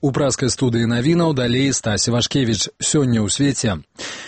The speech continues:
Тэнісістка Вікторыя Азаренка стала бронзавым прызэрам Алімпіяды ў Лондане пасля перамогі над расейкай Марыяй Кірыленкай з лікам шэсць тры, шэсць чатыры.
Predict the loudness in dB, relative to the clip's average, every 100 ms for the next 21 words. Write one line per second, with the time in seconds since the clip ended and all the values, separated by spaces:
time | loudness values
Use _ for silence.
0 | -4 0 0 2 0 0 0 0 0 2
1 | 2 2 2 2 2 0 -2 0 0 2
2 | 0 2 0 0 0 0 0 2 2 2
3 | 2 0 0 0 2 2 2 2 2 2
4 | 2 2 0 0 0 0 0 2 2 2
5 | 2 2 0 -2 0 2 0 0 0 2
6 | 2 2 2 2 0 -2 0 0 2 2
7 | 2 0 -2 -2 0 0 0 2 2 0
8 | -2 0 0 -2 -4 -2 0 0 0 -2
9 | -2 -2 -2 0 0 0 -4